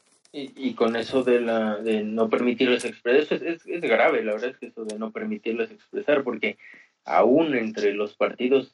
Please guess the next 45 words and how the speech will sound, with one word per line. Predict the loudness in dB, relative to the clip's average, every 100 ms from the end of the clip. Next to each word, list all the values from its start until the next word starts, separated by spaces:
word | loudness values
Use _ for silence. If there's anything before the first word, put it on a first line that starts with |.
| -12
eh, | -8 -6 -8 -16 -16
cuando | -12 -8
hizo, | -6 -2
hizo | -2 -2 -4 -4 2 4
la | 6 4 2 -2
sesión | -4 -6 0 2 4
en | 2 0
el | -2
Congreso | 0 2 2 0 0 0 0 -2
Trump, | -2 -2 -4 -10 _
pues, | -6 -6 -8 _ _ _ -20 _ -8
le | -6
permitieron | -4 -4 -2 2 2 4
hablar | 4 4 2
los | -2
demócratas, | -2 -2 0 0 -2 -4
¿no? | -4
Ese, | -4 -2 -6
esa | -6
es | -6
la, | -4
esa | -4 -4
es |
una | 0
de | 2
las | 0 -2
virtudes | -14 -6 -2 0 0
de | 0
la | 2 2 2
democracia | -2 -4 -2 -4 -6
de | -8
Estados | -2 -2 -2
Unidos, | -2 0 0 -2 _ _ -6
que | -2
aparentemente | 2 2 2 0 0 0 2 2 2 -4 -16 -10
en | -2
la | 0 2
calle | 0 2
no, | 0 -2 -2
no | -2 0
lo | 0
está | 2
haciendo | 0 0 -2 -2
tanto, | 0 -2 -2 -4
¿no? | -6